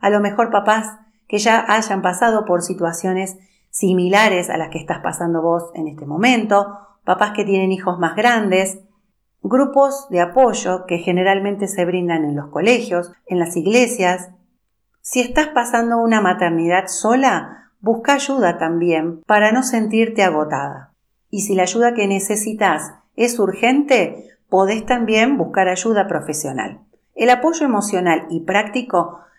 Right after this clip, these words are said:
es invaluable, no tiene precio. Te va a ayudar en esos momentos difíciles y vas a poder encontrar la fuerza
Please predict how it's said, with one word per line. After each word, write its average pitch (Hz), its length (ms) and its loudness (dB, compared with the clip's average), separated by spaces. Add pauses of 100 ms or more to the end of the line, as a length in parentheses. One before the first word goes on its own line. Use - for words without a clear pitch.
(100)
es 220 340 -2
invaluable, 226 1160 0 (180)
no 285 200 2
tiene 277 260 2
precio. 147 580 -6 (420)
Te 190 140 2
va 208 80 2
a - 20 2
ayudar 202 320 2
en 202 140 -2
esos 190 240 -2
momentos 180 440 -2
difíciles 233 680 -2
y 180 100 0
vas 196 160 0
a 196 100 0
poder 180 240 2
encontrar 165 540 -2
la 147 140 -6
fuerza 262 580 0